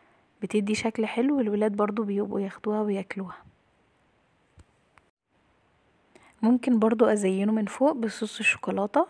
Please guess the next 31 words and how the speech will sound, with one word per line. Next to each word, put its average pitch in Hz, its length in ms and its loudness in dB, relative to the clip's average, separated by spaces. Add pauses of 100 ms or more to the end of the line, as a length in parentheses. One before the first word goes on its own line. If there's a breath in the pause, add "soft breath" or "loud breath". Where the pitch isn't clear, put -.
اللي 202 120 -4
احنا 214 200 -2
عملناه. 202 460 0
لو 226 180 -2
احنا 202 200 -2
ما 202 80 0
عندناش 190 400 -2
كريمة، 214 420 0 (300)
الصوص - 320 -8
اللي 202 120 -4
احنا 202 180 -4
عملناه 196 320 -4
هنحطه 208 340 -4
على 208 120 -2
الكب 214 340 -2
كيك 233 240 -2
من 214 140 0
فوق. 330 360 -2 (440 loud breath)
وانا 202 200 0
عندي 208 260 0
برضو 202 240 -4
شوكولاتة 208 580 0
كده 202 340 -4
لونها 202 380 -2
ابيض 214 280 -2
كده، 214 240 -4
بس 214 260 -8
اتغير 208 400 4
اللون 208 260 0
البني 214 400 0
ده، 254 180 2